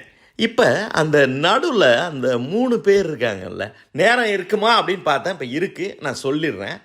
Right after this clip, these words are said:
அதுல ஒரு சேர்மன், அவர் ஒரு ஸ்டோரி சொன்னாரு. அந்த ஸ்டோரி தான் என்னவா அப்படின்னு சொன்னா, ஸ்டேட் கவர்மெண்ட்ல பெரிய போலீஸ் ஆஃபீஸராக ஒருத்தர், அவருக்கு திடீர்னு ப்ரமோஷன் வந்துடுது. அப்பயே நாற்பத்தஞ்சு வயசு தான் இருக்கும்.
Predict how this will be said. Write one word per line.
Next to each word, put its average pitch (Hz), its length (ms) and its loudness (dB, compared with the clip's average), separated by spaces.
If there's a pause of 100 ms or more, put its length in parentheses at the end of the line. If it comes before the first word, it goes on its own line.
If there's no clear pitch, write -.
(260)
அதுல 214 300 2
ஒரு 175 280 0
சேர்மன், 214 400 -2 (140)
அவர் 147 280 -14
ஒரு 131 200 -8
ஸ்டோரி 214 460 -2 (100)
சொன்னாரு. 113 540 -10 (220)
அந்த 156 240 0 (120)
ஸ்டோரி 214 260 4
தான் 98 440 -4 (460)
என்னவா 175 480 -10 (100)
அப்படின்னு 120 300 -10
சொன்னா, 92 400 -16 (280)
ஸ்டேட் 247 380 0
கவர்மெண்ட்ல 151 540 -4
பெரிய 220 440 -2
போலீஸ் 156 420 -4
ஆஃபீஸராக 90 440 -6
ஒருத்தர், 76 460 -14 (540)
அவருக்கு 226 320 2
திடீர்னு 247 720 0
ப்ரமோஷன் 165 440 -4
வந்துடுது. 98 340 -8
அப்பயே 208 300 -4
நாற்பத்தஞ்சு 165 520 0
வயசு 139 240 0
தான் 175 140 -2
இருக்கும். 139 320 -8